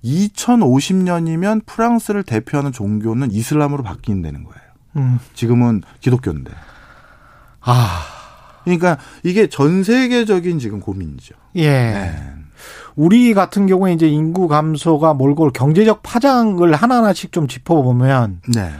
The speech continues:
Speaker 2: 부동산 생각할 수 있을 것 같고, 또 식량 쪽도 생각할 수 있을 것 같고, 여러 가지 생각할 수 있을 것 같은데, 하나하나씩 좀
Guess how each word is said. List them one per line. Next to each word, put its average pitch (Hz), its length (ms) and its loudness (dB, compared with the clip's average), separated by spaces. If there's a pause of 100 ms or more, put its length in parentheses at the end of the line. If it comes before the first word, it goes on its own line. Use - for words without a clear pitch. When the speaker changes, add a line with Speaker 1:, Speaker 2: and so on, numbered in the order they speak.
(140)
Speaker 2:
부동산 226 460 2
생각할 190 380 0
수 160 120 -6
있을 139 220 -6
것 139 140 -2
같고, 127 280 -4
또 127 120 -6
식량 208 1040 -4 (100)
쪽도 269 360 -4
생각할 175 360 -2
수 147 140 -8
있을 135 180 -8
것 139 140 -4
같고, 127 240 -6 (400)
여러 147 200 4
가지 190 160 2
생각할 190 320 0
수 - 140 -8
있을 - 180 -8
것 147 80 -4
같은데, 127 320 -4
하나하나씩 233 540 0
좀 151 260 0